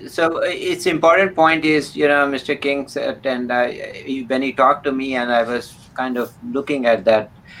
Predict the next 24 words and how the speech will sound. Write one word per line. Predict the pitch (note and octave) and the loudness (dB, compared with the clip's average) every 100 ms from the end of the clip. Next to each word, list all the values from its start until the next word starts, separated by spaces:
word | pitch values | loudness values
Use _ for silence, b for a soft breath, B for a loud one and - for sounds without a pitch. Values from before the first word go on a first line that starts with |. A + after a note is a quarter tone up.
| B - _ | B -20 _
that, | C#3+ C#3 C#3 - | 4 4 2 -4
you | D#3 D#3+ | -4 2
know, | D#3+ | 2
the | D3+ C#3 | 4 2
biggest | A2+ A#2 E3 G3+ F#3+ - | 2 2 2 2 0 2
risk | C#3+ F3 F3 - - | 2 2 -2 -14 -20
factors | - C#3+ C3 B2 - A#2 A#2 A#2 - | -2 2 2 0 -4 -2 -2 -6 -10
are | - B2 A#2+ | -2 2 2
actually | A#2+ A#2+ - B2+ | 0 -2 -4 -8
minorities | B2 A#2 A#2 A#2 A#2 - A2+ G2+ G#2+ | -2 -2 0 -2 -2 -4 -8 -8 -10
of | - A#2+ A#2 | -4 -2 -2
complication. | B2 G#2+ A2+ A2 G2+ F#2 - - - - - _ B B B B B | -4 -6 -10 -10 -10 -10 -18 -20 -20 -20 -20 _ B B B B B
So | D#3 | 2
if | D#3+ D#3+ C3+ | 4 4 4
they | F3 | 4
are | F#3 | 4
not | F3 F3 D3 | 4 2 4
getting | D#3 D#3+ D#3 | 0 2 0
vaccines, | C3+ C3+ - - D3+ A#2 A2 - - | 2 2 0 -4 -2 -2 -6 -12 -12
and | C#3+ C3+ B2+ | -4 -4 2
when | C#3 C#3+ | 2 4
the | C3 | 2
vaccination | C3 C3 - D3 C#3 C#3+ - D3+ | 4 2 0 0 2 2 0 -8
starts, | C#3+ D3 C3+ A#2 A2 - | -4 2 4 6 2 -2